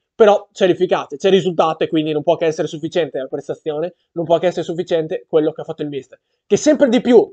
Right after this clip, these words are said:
ci crede secondo me in questo scudetto, perché la Juventus non ha la squadra dell'Inter, ma dopo l'Inter è la seconda squadra con giocatori più di qualità e di valore, e quindi è obbligata a lottare con l'Inter, e noi lo stiamo facendo,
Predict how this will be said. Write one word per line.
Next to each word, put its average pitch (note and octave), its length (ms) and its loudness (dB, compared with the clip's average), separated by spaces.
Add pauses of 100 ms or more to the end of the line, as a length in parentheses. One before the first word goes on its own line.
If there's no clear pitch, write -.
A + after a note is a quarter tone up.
(160)
ci G#3+ 160 -4
crede F#3 320 4
secondo D3 320 -6
me D3 120 -4
in C3+ 60 -10
questo D3+ 180 -6
scudetto, C#3+ 500 -6 (260)
perché F3+ 240 -2
la F#3 60 6
Juventus A#3 400 4
non G3 180 -2
ha A3 80 0
la A3 80 0
squadra G#3 260 2
dell'Inter, D3+ 480 -4
ma D#3+ 100 -6
dopo E3+ 200 0
l'Inter A3+ 220 2
è A3 40 2
la G3 60 0
seconda E3 200 -8
squadra D3 440 -2 (340)
con E3 320 0
giocatori D#3+ 480 -2
più F3 280 -2
di D#3 300 -4 (380)
qualità F#3+ 520 2
e F3 100 -6
di E3+ 100 -2
valore, D#3 500 2 (120)
e D#3 100 -14
quindi A3+ 220 2
è - 20 8
obbligata G#3 420 2
a - 20 4
lottare F#3 260 0
con F3 120 0
l'Inter, C#3+ 340 -6
e C3 60 -10
noi G3+ 120 4
lo A3+ 60 6
stiamo G#3+ 200 2
facendo, D#3 500 0